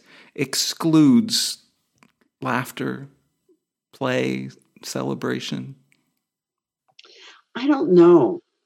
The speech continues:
Speaker 2: I remember a friend of mine who worked at Church on the Way said that Jack Hayford said that every person that he knew who knew God deeply was also a very fun person. And I thought, "Really?"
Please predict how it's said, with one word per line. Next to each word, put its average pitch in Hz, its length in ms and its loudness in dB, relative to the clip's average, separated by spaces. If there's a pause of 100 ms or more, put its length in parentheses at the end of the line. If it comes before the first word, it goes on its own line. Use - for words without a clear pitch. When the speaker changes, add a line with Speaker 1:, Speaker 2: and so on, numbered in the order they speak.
(440)
Speaker 2:
I 180 60 2
remember 208 380 2
a 170 40 2
friend 190 240 2
of 170 100 0
mine 139 260 0
who 160 120 2
worked 151 260 -2
at 156 100 -14
Church 170 280 -2
on 151 120 0
the 131 80 -2
Way 135 240 -2
said 143 260 -6
that 147 80 -6
Jack 156 280 0
Hayford 165 420 2
said 123 340 -6
that 123 140 -6 (680)
every 220 240 2
person 208 400 0
that 160 120 4
he 160 160 4
knew 147 580 0 (920)
who 175 200 6
knew 170 400 6
God 151 540 0 (640)
deeply 117 600 4 (140)
was 143 180 -6 (100)
also 139 340 -2
a 127 80 -8
very 120 240 -4
fun 110 400 -8
person. - 480 -14 (1600)
And 156 120 -6
I 131 60 -8
thought, 113 280 -12 (640)
"Really?" 208 340 -6